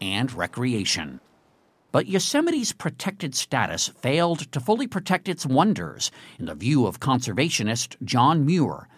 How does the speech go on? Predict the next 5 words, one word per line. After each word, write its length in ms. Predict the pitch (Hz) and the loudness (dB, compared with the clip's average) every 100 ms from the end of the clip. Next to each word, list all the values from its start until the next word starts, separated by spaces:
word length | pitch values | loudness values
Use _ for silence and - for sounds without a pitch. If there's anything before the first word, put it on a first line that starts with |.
| - - | -20 -12
He 140 | 104 | -8
complained 640 | 101 107 101 170 170 123 123 | -4 -4 0 2 4 4 2
of 160 | 123 127 | 0 0
intrusive 760 | 147 - - 254 254 247 - | 0 0 0 0 0 -2 -4
tourists 680 | - 240 120 - - - | 0 2 2 -2 -10 -8